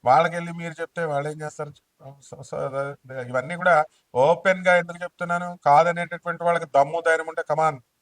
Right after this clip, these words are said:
నాకు అడగొచ్చు మీరు. ఆ, ఫోన్ కాల్ చేయొచ్చు. No, అవి నేను చెప్పేవి కఠినంగా ఉన్నా అవన్నీ నగ్న సత్యాలు. ఈ యొక్క షష్టగ్రహ కూటమి రెచ్చగొడతా ఉంటది కాబట్టి రెచ్చిపోకండి అమ్మా. మరి చతికిల పడిపోతారు,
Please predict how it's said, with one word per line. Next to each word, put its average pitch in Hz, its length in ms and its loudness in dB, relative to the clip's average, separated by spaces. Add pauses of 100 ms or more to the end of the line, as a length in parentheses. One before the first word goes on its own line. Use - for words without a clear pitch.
(180)
నాకు 143 240 -8
అడగొచ్చు 151 400 -2
మీరు. 113 160 -14 (580)
ఆ, 147 100 2 (280)
ఫోన్ 156 200 0 (100)
కాల్ 151 240 8
చేయొచ్చు. 143 340 -2 (800)
No, 185 200 6 (840)
అవి 120 180 -4
నేను 131 180 -8
చెప్పేవి 170 420 0
కఠినంగా 156 440 0
ఉన్నా 151 300 -2 (400)
అవన్నీ 127 240 -6 (100)
నగ్న 117 240 -6
సత్యాలు. 113 500 -8 (540)
ఈ 117 160 -10
యొక్క 147 200 -2
షష్టగ్రహ 175 540 -2
కూటమి 165 480 -4 (500)
రెచ్చగొడతా 165 560 0
ఉంటది 139 220 -2
కాబట్టి 135 300 -6
రెచ్చిపోకండి 135 560 -8
అమ్మా. 143 160 -14 (380)
మరి 123 200 -6
చతికిల - 380 -8
పడిపోతారు, 131 540 -8